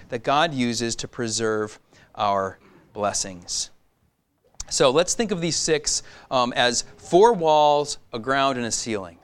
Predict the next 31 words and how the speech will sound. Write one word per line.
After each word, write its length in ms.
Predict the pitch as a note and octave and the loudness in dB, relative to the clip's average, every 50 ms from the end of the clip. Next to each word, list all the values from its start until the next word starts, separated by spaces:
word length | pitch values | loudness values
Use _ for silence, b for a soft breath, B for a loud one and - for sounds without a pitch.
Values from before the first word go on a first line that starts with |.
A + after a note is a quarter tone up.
| - | -20
Okay, 200 | - - B2 A#2 | -10 -6 -6 -4
these 180 | A#2 C3 C3 C3+ | -4 -4 -4 -4
are 40 | A#2 | -4
the 100 | A2+ G#2+ | -4 -4
six 260 | - - F3+ E3+ - | -2 -2 -4 -4 -4
boundaries 460 | - D3+ D3 C#3+ C#3+ C#3 C#3 C3 - | -2 0 0 0 0 -2 -2 -4 -2
God 180 | - D#3 C#3 C3 | 0 0 0 0
establishes 600 | C3 B2 - C#3 B2 A#2+ A#2+ A#2 - - G#2 - | 0 0 2 2 2 2 2 0 -4 -4 -8 -8
for 200 | - A#2 G#2 F#2+ | -6 -4 -4 -4
us. 320 | F2+ E2+ - - - - - - _ _ B B B B B | -4 -4 -6 -6 -6 -8 -10 -14 _ _ B B B B B
So 120 | B - D3 | B 0 2
what's 200 | E3+ G#3+ G#3 - | 4 4 2 2
the 80 | F#3 | 0
first 340 | - - F#3+ F3 D#3+ - - | 0 2 2 2 2 0 -2
wall? 480 | C3+ C3+ C3 A#2+ A2 G2 E2+ - - _ _ _ _ _ _ _ _ _ _ B B B B B B B B B B | 0 2 4 4 2 0 -2 -8 -16 _ _ _ _ _ _ _ _ _ _ B B B B B B B B B B
The 80 | D#3 | -10
first 340 | - - - C#4 D4 - - | -6 -2 0 0 0 0 -2
wall 320 | F#3+ G3 G3 F#3+ F#3+ F#3 - | 0 2 4 4 4 4 2
is 180 | - E3 D#3+ - | 0 -2 0 0
not 200 | G#3 A3+ B3 A3+ | 0 0 0 0
so 140 | - - C4+ | 0 0 0
much 400 | B3 A3 G3 F#3 - - - - | 2 2 0 0 -2 -4 -6 -6
listed 460 | D#3 D3 D#3+ F3 E3+ - - G3 F3+ | -4 -2 -2 -2 -2 -2 -2 0 0
in 240 | G3 G3 G3 G3 G3 | 0 -2 -4 -4 -6
the 60 | G3 | -8
text 720 | G3 - - G3+ G#3 G#3 G3+ - - - - - - - - _ _ _ _ _ _ _ _ _ _ _ _ _ - | -6 -2 0 0 0 -2 -4 -6 -8 -8 -8 -8 -12 -16 -18 _ _ _ _ _ _ _ _ _ _ _ _ _ -8
as 160 | D3 D3 C3 | -8 -6 -4
it 140 | C#3 B2+ B2+ - | -6 -6 -6 -4
is 280 | E3 D3 C3+ A#2+ A2+ | -4 -2 -2 -4 -6
the 120 | G#2 A2 F2+ | -10 -12 -14
text. 600 | - - E2+ - - - - - - - - - | -12 -12 -14 -16 -14 -14 -12 -12 -12 -12 -14 -16